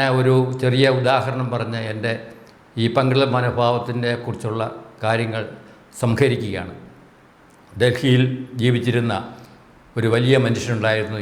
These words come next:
ഈശ്വരചന്ദ വിദ്യാസാഗർ. അദ്ദേഹം ഡൽഹി റെയിൽവേ സ്റ്റേഷനിൽ നിന്നപ്പോൾ ഒരു മനുഷ്യൻ ഒരു പാണ്ടക്കെട്ടും രണ്ട് സൂട്ട് കേസുമായിട്ട് വന്നപ്പോൾ അദ്ദേഹത്തിൻ്റെ ആ സൂട്ട് കേസ് എടുക്കാൻ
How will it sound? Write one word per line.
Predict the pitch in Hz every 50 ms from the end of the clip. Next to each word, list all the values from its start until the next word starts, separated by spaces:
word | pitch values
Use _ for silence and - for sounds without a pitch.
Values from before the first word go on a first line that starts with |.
| 104 110 113
ഈശ്വരചന്ദ | 110 - - 135 123 123 127 120 107 104 98 107 107 104
വിദ്യാസാഗർ. | 101 98 101 110 107 92 - 98 85 82 92 - - - - - - - - - - - - - - - -
അദ്ദേഹം | 120 110 127 127 131 127 123 120 120
ഡൽഹി | 120 120 107 - 131 127 127 123 120 - - - - - - - 113
റെയിൽവേ | 117 120 120 135 131
സ്റ്റേഷനിൽ | 135 131 127 113 120 - 120 117 117
നിന്നപ്പോൾ | 110 113 113 113 117 113 110 113
ഒരു | 110 110
മനുഷ്യൻ | 110 113 113 - - 113 104 - - - - - - - - - - - - _ - - _ _ -
ഒരു | 117 123 117
പാണ്ടക്കെട്ടും | 120 120 123 123 123 - 131 123 - 127 104 - - - - - - - - - - - - - - -
രണ്ട് | 113 123 131 120 113 -
സൂട്ട് | 127 131 131 135
കേസുമായിട്ട് | 147 131 - - 117 110 110 113 104 110 107 101
വന്നപ്പോൾ | 101 101 101 101 101 98 85 - - - - - - - - - - - - - - - - 117
അദ്ദേഹത്തിൻ്റെ | 113 127 131 127 131 135 131 135 131 131 127 123 127
ആ | 127 127 -
സൂട്ട് | 135 123 123 127
കേസ് | 143 139 135 135 135
എടുക്കാൻ | 117 120 123 127 123 123